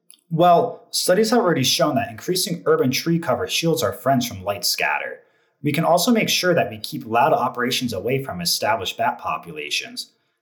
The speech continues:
Everyone can do their part in decreasing greenhouse gas emissions, the biggest source of rising global temperatures. And finally, leave the disease claims and handling of bats to the experts.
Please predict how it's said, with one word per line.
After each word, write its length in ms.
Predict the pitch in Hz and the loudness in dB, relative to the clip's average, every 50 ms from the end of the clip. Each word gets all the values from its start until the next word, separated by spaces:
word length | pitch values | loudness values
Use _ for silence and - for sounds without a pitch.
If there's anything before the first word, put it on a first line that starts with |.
| _ _ _ _ | _ _ _ _
Everyone 340 | 175 208 214 262 247 233 - | 2 2 4 4 4 4 4
can 140 | 180 180 160 | 2 2 2
do 100 | 156 151 | 2 2
their 140 | 139 120 - | 2 0 0
part 260 | - - 139 135 117 | 2 2 2 2 2
in 60 | 107 | -2
decreasing 520 | 107 110 107 - 113 117 110 - 110 107 98 | -6 -8 -8 -8 -6 -4 -4 -4 -4 -4 -8
greenhouse 460 | 87 101 113 120 117 110 - 95 - | -8 -8 -8 -4 -4 -2 -2 -2 -2
gas 300 | 101 95 92 92 - - | 0 -2 0 0 -2 -4
emissions, 480 | 82 73 71 - - - 80 - - - _ _ _ _ _ | -6 -8 -8 -8 -8 -8 -8 -12 -18 -18 _ _ _ _ _
the 80 | - 127 | -4 0
biggest 340 | 123 165 175 214 202 - - | 2 2 2 2 2 0 0
source 240 | - 156 131 - - | 0 0 0 -2 -4
of 120 | 101 98 | -4 0
rising 280 | 104 101 101 - - 87 | 0 0 0 0 -4 -10
global 240 | 85 90 80 78 | -12 -12 -12 -10
temperatures. 720 | 76 - - 82 - - - - 65 - - - - - _ _ _ _ _ _ - | -10 -10 -10 -10 -12 -10 -10 -10 -8 -8 -10 -10 -10 -12 _ _ _ _ _ _ -4
And 160 | 127 123 117 | -2 -2 0
finally, 580 | - 135 147 175 143 110 87 80 76 76 - _ _ _ _ | 2 2 2 2 2 0 -2 -6 -8 -10 -14 _ _ _ _
leave 240 | 123 143 180 180 170 | -2 0 2 2 2
the 100 | 196 190 | 0 0
disease 380 | 151 135 107 117 131 123 117 - | 0 0 0 0 -2 -2 -2 -4
claims 420 | - - 107 98 92 92 87 - - - - 117 | -4 -4 -4 -2 -2 -4 -8 -10 -12 -10 -4 -4
and 160 | 117 113 104 | -2 -2 -2
handling 380 | - 123 123 117 110 104 98 | -2 -2 -2 -2 -4 -6 -8
of 100 | 87 85 | -8 -6
bats 320 | 87 92 87 78 - - - | -2 -2 -2 -2 -2 -4 -6
to 80 | - | -6
the 120 | 80 76 - | -8 -10 -10
experts. 760 | - - - - - - - - - - - - - - | -8 -8 -8 -8 -8 -8 -12 -10 -6 -4 -4 -4 -6 -8